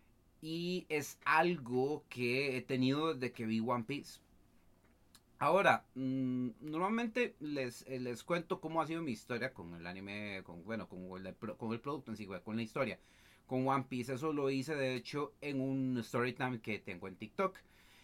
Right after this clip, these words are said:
Entonces ahí pueden verlo para cuando ustedes gusten. Ya está en Insta también para cuando ustedes lo vean. Así que entonces el contexto que sí les quiero poner es, ante todo...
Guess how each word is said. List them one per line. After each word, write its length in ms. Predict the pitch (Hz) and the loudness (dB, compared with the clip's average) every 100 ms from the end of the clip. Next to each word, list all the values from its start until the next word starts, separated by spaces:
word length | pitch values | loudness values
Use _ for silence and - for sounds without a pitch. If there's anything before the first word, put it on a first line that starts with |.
| - | -10
Entonces 500 | 127 113 139 135 156 | -8 0 2 2 0
ahí 120 | 139 127 | 0 0
pueden 320 | 139 135 123 | 4 4 4
verlo 200 | 123 131 | 0 -2
para 180 | 127 110 | -4 -4
cuando 200 | 101 90 | -6 -10
ustedes 260 | - 113 | -4 -4
gusten. 340 | 107 170 165 123 | -2 -4 -4 -4
Ya 100 | 117 | -4
está 180 | - 110 | -4 -4
en 160 | 104 | -2
Insta 340 | 156 170 175 - | -2 -2 -4 -2
también 380 | 147 160 151 | -2 -2 -2
para 200 | 131 104 | -2 -2
cuando 220 | 107 107 95 | -4 -8 -10
ustedes 360 | - 120 131 | -8 -4 -2
lo 140 | 147 143 | -2 2
vean. 300 | 135 135 139 | 4 4 2
Así 220 | 131 151 | -2 -2
que 100 | 160 | -2
entonces 540 | 143 151 131 156 127 | -2 -2 -2 -4 -4
el 160 | 120 120 | -4 -2
contexto 500 | 120 113 151 - 180 | -2 0 -2 -2 -4
que 120 | 160 | -4
sí 120 | 165 | -4
les 260 | 151 156 - | -2 -4 -6
quiero 380 | - 147 139 135 | -4 0 0 0
poner 360 | 143 127 120 | 0 0 0
es, 180 | 127 - | -2 -4
ante 300 | 123 139 135 | -6 -6 -6
todo... 500 | 127 - 120 120 131 | -8 -2 2 2 0